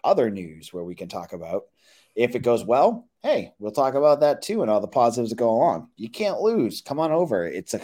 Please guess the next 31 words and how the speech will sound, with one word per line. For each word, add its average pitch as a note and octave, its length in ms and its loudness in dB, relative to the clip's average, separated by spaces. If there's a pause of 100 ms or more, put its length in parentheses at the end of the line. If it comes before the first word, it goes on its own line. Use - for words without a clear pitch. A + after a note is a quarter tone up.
(120)
price C#3 260 2
of B2+ 60 -4
a A2+ 40 -10
cup A#2+ 200 -4
of A2+ 80 -6
coffee, B2+ 400 -2
and G#2+ 100 -2
we'll G2 100 -8
have G2 180 -4 (100)
a F2 40 -8
lot. F#2+ 220 -4 (120)
It's E2 260 -16
gonna F#3+ 160 6
be A#2+ 100 0
a, F#2 180 -4
it's A#2 120 -6
gonna G#3 140 2
be C3+ 80 6
an B2+ 40 6
interesting A2 340 0
season. - 360 -10 (400)
We'll G#2 120 -2
leave G#2+ 160 0
it F#2+ 60 -4
at E2+ 160 -12
that. - 220 -10 (800)
So C#3+ 380 4 (1700)
you F3+ 160 2
had G#3+ 480 2
this, - 580 -4
this - 600 -6